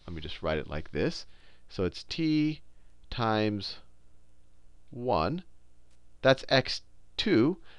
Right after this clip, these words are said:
Now what's x one? X one is equal to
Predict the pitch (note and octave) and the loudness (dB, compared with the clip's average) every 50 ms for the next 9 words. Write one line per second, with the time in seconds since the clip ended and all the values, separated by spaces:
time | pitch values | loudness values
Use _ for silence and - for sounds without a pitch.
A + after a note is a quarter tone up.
0 | - - E3 G3 A3+ - - - E3+ E3+ - - - F3+ F#3+ F3+ B2 C#2+ C2 C2+ | 0 4 8 8 8 8 8 4 4 4 4 0 0 4 6 6 6 6 4 0
1 | - - - - - - - - - - C#3 F3 - - - G3+ G3 G3+ F#3 F3 | -8 -12 -14 -16 -16 -16 -18 -12 0 4 4 4 4 4 -2 4 6 8 8 8
2 | E3 D3 C3+ C3+ C#3+ - - D3+ D3+ - - A#2+ A2 A#2 A#2+ | 8 6 4 4 2 2 2 0 0 2 4 4 6 4 4